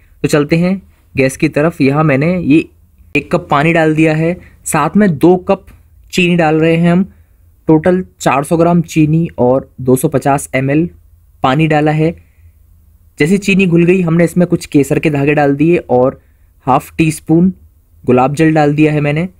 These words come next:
साथ में इलायची पाउडर, चार पांच इलायची को अच्छे से कूट के पाउडर बना के डाला है। और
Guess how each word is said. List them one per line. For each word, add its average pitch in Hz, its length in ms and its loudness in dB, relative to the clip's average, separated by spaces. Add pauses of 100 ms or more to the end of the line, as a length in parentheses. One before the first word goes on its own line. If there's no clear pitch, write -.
(420)
साथ 156 300 -2
में 180 140 2
इलायची 139 420 0
पाउडर, 160 420 0 (560)
चार 156 260 0
पांच - 480 -4
इलायची 135 340 0
को 160 60 4
अच्छे 147 180 -2
से 151 120 -2
कूट 143 240 -2
के - 100 0
पाउडर 139 300 0
बना 139 180 -2
के 139 120 -4
डाला 131 220 2
है। 147 200 -6 (1120)
और 131 340 0